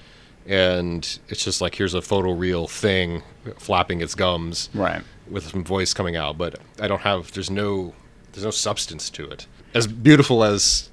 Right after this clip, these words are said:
Speaker 1: as this looks.
Speaker 2: I mean, the reason why I really wanted to talk to you about it, and that's why I think we were gonna talk about the Disney stuff, which I think we'll probably not talk about now,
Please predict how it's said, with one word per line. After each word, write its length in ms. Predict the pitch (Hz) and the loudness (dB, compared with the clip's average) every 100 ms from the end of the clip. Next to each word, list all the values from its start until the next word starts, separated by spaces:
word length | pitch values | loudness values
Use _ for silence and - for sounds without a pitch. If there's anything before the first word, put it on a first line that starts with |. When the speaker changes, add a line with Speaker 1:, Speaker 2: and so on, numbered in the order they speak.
| - | -8
Speaker 1:
as 120 | 90 | -6
this 200 | 95 90 | -4 -4
looks. 400 | 87 - - - - - | -6 -10 -16 -18 -18 2
Speaker 2:
I 100 | 127 | 4
mean, 120 | 123 | 6
the 80 | 113 | 6
reason 320 | 120 113 104 | 4 4 0
why 160 | 95 95 | 2 2
I 40 | |
really 220 | 87 90 90 | 2 0 -2
wanted 240 | 87 82 | -2 -2
to 80 | 82 | -4
talk 260 | - 82 - | 0 0 2
to 200 | - 76 - - | -4 -4 -8 0
you 240 | 90 110 | 4 6
about 220 | 78 82 | 4 2
it, 40 | 82 | 2
and 100 | 90 | 0
that's 140 | 82 | 2
why 200 | 90 82 | 2 2
I 40 | |
think 200 | 85 95 | 0 0
we 100 | 98 | 0
were 80 | 90 | 0
gonna 140 | 87 80 | 0 0
talk 260 | - 90 | 2 2
about 180 | 92 82 | 2 -4
the 60 | 80 | -4
Disney 320 | 82 78 82 | -6 -4 -6
stuff, 320 | - 80 78 | -4 -6 -6
which 160 | 87 - | -6 -6
I 60 | |
think 160 | 85 82 | -8 -8
we'll 100 | 80 - | -10 -8
probably 180 | 87 76 | -8 -6
not 260 | 85 82 | -2 -4
talk 160 | - 78 | -2 -8
about 220 | 85 80 | -4 -2
now, 320 | 87 87 82 | 0 0 0